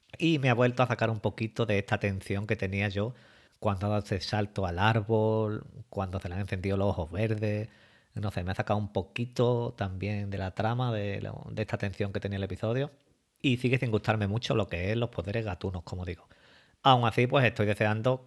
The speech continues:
que, de saber qué está pasando aquí con estos asesinatos, estos recuerdos, estas sincronizaciones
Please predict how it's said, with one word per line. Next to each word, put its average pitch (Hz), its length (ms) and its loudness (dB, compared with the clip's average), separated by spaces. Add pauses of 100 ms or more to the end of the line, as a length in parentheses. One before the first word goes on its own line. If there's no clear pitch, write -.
que, 92 760 -2
de 101 240 0
saber 101 600 -2
qué 110 80 2
está - 260 -2
pasando 101 520 -2
aquí 147 680 0
con 104 160 -2
estos - 240 -8
asesinatos, 123 1040 0
estos 98 200 -6
recuerdos, 120 920 0
estas 104 540 -4
sincronizaciones 113 1120 -2